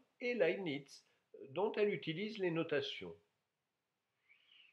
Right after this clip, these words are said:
Il y a surtout une profusion d'exemples et d'exercices pédagogiques, plus de cent soixante figures.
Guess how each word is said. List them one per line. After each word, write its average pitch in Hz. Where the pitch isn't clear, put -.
Il 175
y 202
a -
surtout 156
une 127
profusion 151
d'exemples 113
et 117
d'exercices 135
pédagogiques, 135
plus 185
de 156
cent 202
soixante 175
figures. 156